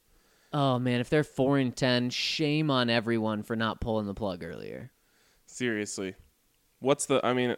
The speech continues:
Speaker 2: I, w-, I've said it, the three-game losing streak. Oh and three could be enough.
Speaker 1: Yeah.
Speaker 2: It should be.
Speaker 1: What are you waiting for if you're not making the change at oh and three? J-,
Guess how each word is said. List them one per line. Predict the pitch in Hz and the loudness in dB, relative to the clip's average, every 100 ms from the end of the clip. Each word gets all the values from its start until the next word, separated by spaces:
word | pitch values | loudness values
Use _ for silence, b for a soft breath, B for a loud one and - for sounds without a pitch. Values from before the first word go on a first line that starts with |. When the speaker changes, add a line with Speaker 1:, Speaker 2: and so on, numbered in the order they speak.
| - | -6
Speaker 2:
I, | - | -4
w-, | 127 - | 0 4
I've | 127 131 | 6 6
said | 131 | 2
it, | 90 | 2
the | 107 | -6
three-game | - 139 143 135 127 117 95 | -4 -2 0 0 0 -2 -2
losing | 101 92 | -4 -4
streak. | - 73 - 120 | -8 -12 0 6
Oh | 175 | 8
and | 190 180 | 8 4
three | 170 156 | 0 0
could | 117 127 | 0 -2
be | 113 107 | 0 -2
enough. | 92 69 - _ _ _ _ _ _ _ _ _ _ _ _ _ _ _ | -2 -6 -12 _ _ _ _ _ _ _ _ _ _ _ _ _ _ _
Speaker 1:
Yeah. | 131 131 208 247 - _ _ _ _ _ | 2 6 8 6 0 _ _ _ _ _
Speaker 2:
It | - | 0
should | - 165 104 | 4 4 4
be. | 76 | -4
Speaker 1:
What | 131 185 233 | 6 8 8
are | |
you | 208 | 8
waiting | 147 170 165 | 8 8 6
for | 131 123 110 101 | 2 2 2 2
if | - 127 | 0 0
you're | 131 | 2
not | 131 | 2
making | 135 127 123 | 2 2 0
the | 117 | 2
change | 120 113 110 | 0 0 0
at | 107 | 0
oh | 104 | 0
and | 101 | -2
three? | 104 87 110 _ _ _ _ _ _ _ _ - | -6 -8 -10 _ _ _ _ _ _ _ _ -18
J-, | - 127 | -12 -10